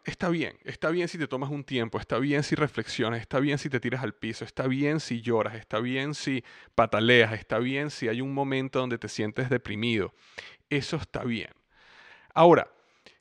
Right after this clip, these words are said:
como segundo paso, es importante entender que debes destruir tres mentiras básicas. Y esas tres mentiras son, la número uno,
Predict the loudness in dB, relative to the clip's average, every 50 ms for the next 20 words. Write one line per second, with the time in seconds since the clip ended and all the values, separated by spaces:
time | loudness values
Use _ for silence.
0 | _ _ -4 -2 -2 0 0 2 2 2 2 2 2 2 2 0 0 2 2 2
1 | 2 0 -2 -2 -2 -2 2 4 4 4 4 2 0 0 -2 -4 -4 -4 -6 -4
2 | 0 2 2 2 2 0 0 0 2 2 2 2 0 -2 -4 -8 -16 -8 -4 -4
3 | -4 -4 -6 -8 -6 -4 -2 0 0 2 0 0 0 -4 _ _ _ _ _ _
4 | _ 2 4 4 4 2 0 -2 -4 -2 -2 -2 -2 -2 -2 -4 -6 -8 -10 -10
5 | -16 -16 -16 -18 -20 -20 _ _ _ -20 -20 -20 -20 -20 -14 -4 0 0 2 2
6 | 0 -2 -2 0 0 0 0 0 -2 -4 -4 -4 -2 0 2 2 2 0 -2 -4
7 | -6 -6 -6 -10 -16 _ _ _ _ _ -2 0 0 2 2 2 2 4 4 2
8 | 2 0 -2 -4